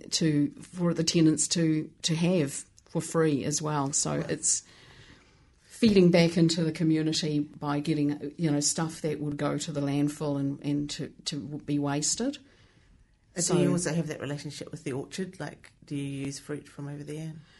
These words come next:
Speaker 1: We can do, and that's why I incorporated the, why we cut the hole in the fence, so that tenants can go over there, tenants can go over there and, and, um, have a good time in the, in the orchard, but also t-,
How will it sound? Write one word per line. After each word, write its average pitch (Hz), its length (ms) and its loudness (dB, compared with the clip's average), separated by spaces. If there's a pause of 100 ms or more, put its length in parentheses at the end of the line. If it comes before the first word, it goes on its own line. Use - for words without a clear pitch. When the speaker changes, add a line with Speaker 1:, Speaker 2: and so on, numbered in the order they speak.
(260)
Speaker 1:
We 190 240 8
can 180 320 6
do, 156 160 4
and 160 120 4
that's 180 240 2
why 156 220 2
I 151 40 2
incorporated 151 880 -2
the, 147 260 -2
why 156 280 0
we 156 120 0
cut 175 240 -4
the 151 80 -2
hole 147 320 -2
in 139 80 0
the 139 80 -2
fence, 160 380 0
so 170 100 0
that 170 200 0
tenants 185 380 4
can 208 320 4
go 190 300 8
over 180 200 8
there, 180 400 2 (600)
tenants 220 480 4
can 226 240 8
go 214 180 8
over 190 180 8
there 180 320 6
and, 175 220 6
and, 170 300 6
um, 165 180 2
have 196 160 2
a 190 40 6
good 185 200 0
time 175 320 2
in 156 120 0
the, 151 200 -2
in 160 100 0
the 151 80 -2
orchard, 156 340 -2
but 165 100 0
also 170 400 2
t-, 185 220 -4